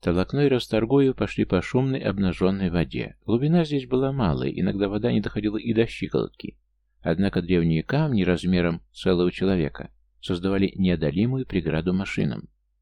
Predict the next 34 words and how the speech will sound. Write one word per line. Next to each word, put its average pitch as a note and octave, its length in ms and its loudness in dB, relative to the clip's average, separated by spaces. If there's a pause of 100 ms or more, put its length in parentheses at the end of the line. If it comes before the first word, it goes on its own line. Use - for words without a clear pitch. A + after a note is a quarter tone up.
(160)
Толокно E2+ 340 0
и G#2+ 80 2
Расторгуев G2 680 2
озадачились. - 880 -4 (160)
Всё - 220 2
здесь B2+ 240 -4
было A#2+ 240 0
бы A2+ 120 0
удобно, A#2 440 2
но G#2 140 0
камни A#2 320 -2
лежали G#2 340 0
чередой G2 500 0
по G2 140 0
всему G2+ 280 -2
перекату G2+ 540 -4
от F#2 120 -4
берега F#2+ 360 0
до G2+ 160 2
берега, B1 500 -2 (200)
а F2 100 0
выше F#2+ 280 2
и F2+ 100 2
ниже C3+ 280 0
переката D#2 460 -4
река D2+ 280 0
уже B2 200 0
имела A#2+ 280 0
глубину, A#2+ 580 0 (120)
и G#2 100 2
вброд F2 340 2
её G#2 140 2
перейти E2+ 380 -2
невозможно. D#2 680 -4